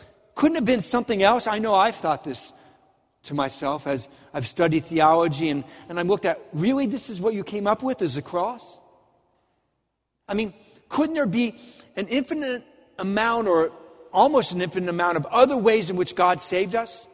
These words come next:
And I think theoretically, yes, it's possible. Theologians have pondered this.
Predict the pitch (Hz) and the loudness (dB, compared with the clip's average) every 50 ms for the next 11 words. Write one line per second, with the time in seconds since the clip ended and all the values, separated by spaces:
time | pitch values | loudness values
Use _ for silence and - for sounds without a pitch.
0 | - - _ _ _ _ _ _ _ _ _ _ _ - 226 254 254 - 311 302 | -20 -20 _ _ _ _ _ _ _ _ _ _ _ -6 -4 -4 -2 -2 -4 -4
1 | - - - 285 277 262 214 233 254 262 262 262 240 254 202 175 180 180 233 247 | -4 -4 -2 0 2 4 4 4 4 4 2 -2 -4 0 2 4 4 4 2 -2
2 | 226 - - - - - - - 190 170 - - - 170 160 165 - - - 170 | -6 -10 -12 -14 -14 -16 -14 -12 -12 -12 -10 -6 -2 -2 -2 -2 -4 -8 -10 -8
3 | 190 220 220 - - _ _ _ _ _ _ _ _ _ _ _ - 214 208 196 | -8 -10 -10 -12 -20 _ _ _ _ _ _ _ _ _ _ _ -4 0 2 4
4 | 196 196 165 170 185 151 175 165 - - - 165 165 165 165 175 165 151 190 214 | 4 4 4 0 -2 -6 -8 -8 -8 -6 -4 -4 -4 -4 -4 -4 -4 -4 -4 -6
5 | - - - - | -8 -12 -18 -18